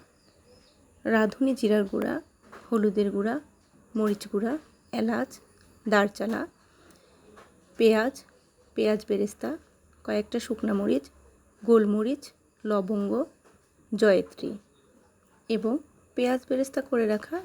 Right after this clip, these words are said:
যে তেলটা ছিল সেই তেলটা নিয়েছি। এবারে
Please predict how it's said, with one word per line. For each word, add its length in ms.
যে 80
তেলটা 320
ছিল 140
সেই 260
তেলটা 280
নিয়েছি। 340
এবারে 200